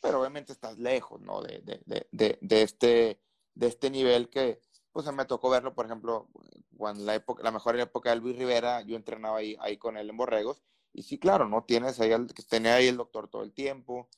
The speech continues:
eh, Diego, obviamente, por el ni-, gran nivel que tienen, y otros cuantos atletas lo tendrán. Pero, por ejemplo, un atleta que, pues, es la mayoría de la gente que nos escucha, de alto rendimiento, que si bien,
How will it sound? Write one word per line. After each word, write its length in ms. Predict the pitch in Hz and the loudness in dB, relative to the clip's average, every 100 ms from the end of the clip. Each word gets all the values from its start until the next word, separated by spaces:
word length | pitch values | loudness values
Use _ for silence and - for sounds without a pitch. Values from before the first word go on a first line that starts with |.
| _ - | _ -16
eh, 160 | - 104 | -10 -8
Diego, 400 | 110 113 110 120 | -6 -4 -4 -6
obviamente, 400 | 117 101 98 107 | -8 -14 -16 -16
por 200 | - 98 | -12 -12
el 120 | 92 | -10
ni-, 200 | 98 101 | -8 -8
gran 280 | - 104 117 | -2 -2 0
nivel 240 | 113 107 | -2 -2
que 100 | 113 | -4
tienen, 400 | 104 113 107 127 | -2 -4 -4 -10
y 140 | - 127 | -4 2
otros 280 | - 139 135 | 2 0 -2
cuantos 260 | 123 120 | -2 -2
atletas 260 | 113 110 123 | -6 -8 -4
lo 140 | 117 | -6
tendrán. 500 | - 117 117 120 101 _ _ _ _ _ - | -6 -8 0 0 0 _ _ _ _ _ 0
Pero, 240 | 156 151 | 2 2
por 120 | 147 | -2
ejemplo, 340 | 143 139 135 - | -4 -8 -8 -6
un 160 | 147 170 | -4 -4
atleta 600 | 170 156 151 147 151 139 | -2 0 2 2 -2 -2
que, 220 | - 90 - - | -6 -8 -10 -20
pues, 140 | 98 | -10
es 80 | 107 | -6
la 80 | 117 | -2
mayoría 360 | 117 107 110 | -2 -2 -2
de 60 | 113 | -2
la 60 | 104 | -4
gente 200 | 101 101 | -12 -12
que 80 | |
nos 180 | 110 104 | -10 -10
escucha, 420 | - 113 - 104 101 | -6 -8 0 0 2
de 180 | 101 | 4
alto 260 | 104 113 120 | 6 6 2
rendimiento, 600 | 143 135 127 123 120 123 | -4 -4 -4 -4 -6 -10
que 120 | 110 | -10
si 140 | - 107 | -10 -4
bien, 300 | 113 117 | -2 -2